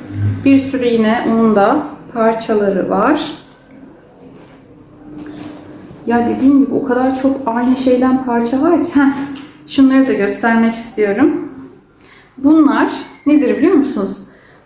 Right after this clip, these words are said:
Bunları bana annem kendi çeyizinden vermişti. Evet, bunlar onlar. Kendi çeyizinden vermişti.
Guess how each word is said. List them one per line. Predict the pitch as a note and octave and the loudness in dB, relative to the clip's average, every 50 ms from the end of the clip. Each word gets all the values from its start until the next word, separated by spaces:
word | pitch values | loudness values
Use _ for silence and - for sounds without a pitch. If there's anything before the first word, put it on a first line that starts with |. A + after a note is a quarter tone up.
| _ | _
Bunları | C4+ C#4 D4+ D#4 D4+ | 2 2 4 4 4
bana | C#4+ C#4+ D#4+ | 4 4 2
annem | D#4 G#3+ A#3 A#3+ A#3 C4 D4+ D4+ | 2 2 0 2 4 4 4 4
kendi | - B3+ A#3+ A3+ A3 B3 C4+ | 2 0 0 0 0 0 2
çeyizinden | - B3+ A3+ G#3+ G#3 G3+ G3+ G3+ G3 F#3+ F#3+ F#3+ F#3+ F#3 | 2 4 4 4 4 2 0 0 0 2 2 2 2 0
vermişti. | F#3 F#3 - - - - - - - - F#3+ - - - - - - - - - - - - - - - - - - - - - - - - - - - - - - - | 0 -2 -2 -4 -4 -6 -6 -8 -10 -10 -12 -12 -14 -18 -20 -20 -20 -20 -20 -20 -20 -20 -20 -20 -20 -20 -20 -20 -20 -20 -20 -20 -20 -20 -20 -20 -20 -20 -20 -20 -10 -4
Evet, | G#3+ G#3+ G3+ G3+ G3+ G3+ G3+ - - - - - - | -2 -2 0 -2 -4 -4 -6 -12 -14 -18 -20 -10 -4
bunlar | G#3+ G#3+ G#3+ A3 A3+ A3 - | -2 0 2 2 2 0 0
onlar. | G#3 G#3+ G3+ G3+ G3 G3 F#3+ F#3+ - - - - - - - - - - - - - - - - | 0 0 2 2 4 4 2 0 -2 -8 -12 -14 -20 -20 -20 -20 -20 -20 -20 -20 -20 -20 -20 -10
Kendi | - A3+ A3 A3 A3 A3+ | -4 0 2 2 2 2
çeyizinden | - - A#3+ A3+ A3 G#3 G3+ G#3+ G#3+ G#3+ G#3 G#3 G3+ G3+ | 2 2 4 4 4 2 2 2 2 2 2 2 2 2
vermişti. | G3 F#3+ F#3+ F#3+ F#3+ G3 - - - - G#3+ | 2 2 2 2 0 -2 -4 -8 -10 -8 -8